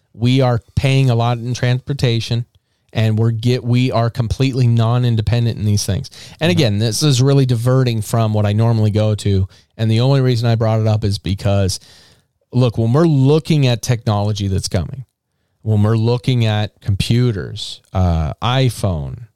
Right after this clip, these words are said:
Speaker 1: uh, my recording equipment, literally everything to have the lifestyle that we have in the U S is built around technology. And a lot of that technology is built around chips. And so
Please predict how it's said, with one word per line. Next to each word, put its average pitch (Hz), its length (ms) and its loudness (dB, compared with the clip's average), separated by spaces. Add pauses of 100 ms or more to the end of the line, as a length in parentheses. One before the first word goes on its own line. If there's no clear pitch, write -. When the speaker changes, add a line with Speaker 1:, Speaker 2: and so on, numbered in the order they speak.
(140)
Speaker 1:
uh, 87 120 -10
my 107 220 0
recording 147 540 -2
equipment, 50 580 -4 (1040)
literally 202 760 2
everything 120 960 0
to 120 220 2
have 127 420 0
the 139 100 2
lifestyle 113 840 0
that 101 160 -2
we 110 180 0
have 107 720 -2
in 110 140 2
the 110 80 4
U 113 220 2
S 92 480 -4 (600)
is 120 220 0
built 120 360 0
around 113 360 0
technology. 98 680 -2
And 107 180 2
a 107 60 2
lot 117 600 2
of 113 100 0
that 110 200 -2
technology 104 520 0
is 98 100 0
built 101 260 -4
around 95 200 0
chips. - 460 -4 (680)
And 120 180 2
so 113 500 0